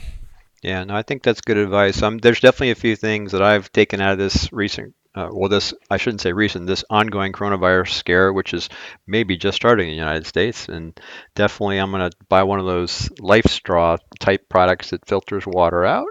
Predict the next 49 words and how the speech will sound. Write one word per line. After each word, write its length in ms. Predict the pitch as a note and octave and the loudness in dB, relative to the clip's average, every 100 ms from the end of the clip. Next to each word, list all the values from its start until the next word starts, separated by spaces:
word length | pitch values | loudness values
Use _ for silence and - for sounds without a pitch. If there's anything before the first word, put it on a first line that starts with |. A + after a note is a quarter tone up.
| A4 | -10
and 540 | F#2 F#2 F2+ F2+ F#2 | -10 -8 -6 -6 -6
I'm 100 | F#2+ | -6
gonna 140 | F#2+ F#2+ | -6 -6
keep 240 | A#2 - | -4 -4
some 220 | - G2+ | -4 -2
of 60 | G2 | -2
those 220 | F#2+ F#2 | -2 -2
masks 460 | A2 B2 A#2 - - | 2 4 2 -2 -6
on 440 | F#2+ F#2 F2+ F2+ - - - | -2 0 -2 -4 -12 -20 -6
hand, 300 | G#2 G#2 A2+ | 0 2 2
which 160 | A2 | 4
I 80 | A2+ | 4
have 220 | A#2+ B2 G#2 | 8 6 8
had 200 | F#2+ F#2+ | 4 4
before, 320 | F#2+ G2+ G#2+ | 0 2 0
which 140 | G2+ | 0
I 40 | G2 | -2
use 240 | F#2 F#2+ | -2 -4
for 180 | - F2 | -4 -4
painting 680 | - - A2+ G#2+ G2+ G2 F#2+ | -6 -6 -4 -4 -4 -4 -4
or 80 | F#2 | -6
doing 480 | F2 F#2 F#2 F#2 F2+ - - - - - | -4 -4 -4 -6 -12 -18 -20 -20 -20 -18
work 260 | - G#2+ - | -2 0 4
around 140 | G2 | 2
the 80 | F#2+ | 2
house 320 | F#2 F#2 - | 2 2 2
where 120 | G2+ F2+ | -2 -4
I'm, 260 | F2+ E2+ | -4 -8
like, 120 | F#2 F2+ | -12 -10
maybe 240 | F#2+ F2+ | -8 -8
grinding 600 | F2 F2 E2+ F2 F2 F2 D#2+ | -6 -2 -2 -2 -8 -8 -8
or 220 | E2 E2 | -8 -6
making 400 | F2+ F#2 F#2 E2 | -6 -6 -6 -2
dust 300 | E2+ E2 - | 0 2 -2
or 60 | |
something 320 | E2 F2+ - F#2 | -6 -10 -10 -6
like 220 | E2+ - | -6 -2
that, 200 | E2 E2+ | -2 -2
which 160 | D2+ | -4
is 220 | F#2 - - - | -10 -10 -12 -12
just 280 | - - - | -10 -10 -6
probably 220 | F2+ F#2+ | -6 -4
good 200 | G#2+ A2 | -4 -2
to 60 | G#2+ | 0
have 200 | D#2+ - | 0 -2
some 160 | D#2+ | -6
of 80 | D2+ | -8
that 100 | - | -8
around. 320 | D3 C#3+ C#3 | -8 -10 -14